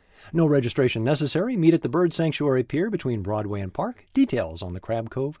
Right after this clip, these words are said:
Facebook page. Sunday brings the monthly visit of the Alameda Point Antiques Fair on the former runways of the Naval Air Station at the end of Main Street. Northern California's largest antiques fair runs from six A M until three,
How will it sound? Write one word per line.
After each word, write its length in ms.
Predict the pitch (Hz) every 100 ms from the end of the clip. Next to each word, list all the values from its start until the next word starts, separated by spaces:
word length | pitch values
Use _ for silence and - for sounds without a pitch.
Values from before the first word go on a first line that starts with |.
| _
Facebook 440 | - 139 - 98
page. 340 | 92 80 - - - _ _ - -
Sunday 440 | - 269 185 98
brings 320 | 95 123 113
the 60 | 117
monthly 300 | 117 139 135
visit 300 | 131 156 170
of 140 | 147
the 140 | 139 156
Alameda 360 | 175 190 185 185
Point 300 | - 190 -
Antiques 500 | 180 185 - 247 -
Fair 300 | - 139 110
on 80 | 101
the 80 | 104
former 240 | 143 123
runways 500 | 107 135 135 131 196
of 100 | 139
the 80 | 113
Naval 280 | 127 120 117
Air 160 | 151 151
Station 400 | - 143 175 294
at 80 | 214
the 100 | 123
end 100 | 101
of 60 |
Main 240 | 92 104 98
Street. 320 | - 208 277 - - - - -
Northern 280 | 226 196
California's 640 | 165 180 180 180 175 170 151
largest 460 | - 233 196 -
antiques 480 | 151 120 - 127 -
fair 260 | 120 165 226
runs 320 | 131 143 139
from 220 | 135 120
six 240 | - 165
A 60 | 139
M 180 | 135 135
until 240 | 113 107
three, 420 | - 202 202 277